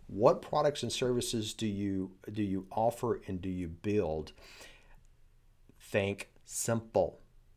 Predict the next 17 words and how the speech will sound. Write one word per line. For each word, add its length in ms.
That's 200
not 260
what 160
we 160
do. 260
Now, 180
I'm 100
an 80
engineer 500
by 140
training, 600
you 140
know, 60
so 260
by 380
<laughs> 160
definition, 960